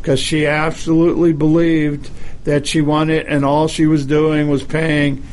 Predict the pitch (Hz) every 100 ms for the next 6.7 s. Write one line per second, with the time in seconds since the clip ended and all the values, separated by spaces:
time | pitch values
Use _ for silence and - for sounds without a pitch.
0 | - - - 135 135 151 151 156 156 147
1 | 143 147 151 - 151 156 156 - 151 147
2 | 143 143 - - - - - - - 139
3 | 127 127 127 123 113 - - - - -
4 | - - - - 135 135 - 165 160 160
5 | 147 143 131 143 139 151 143 139 - 147
6 | 147 - 139 143 160 131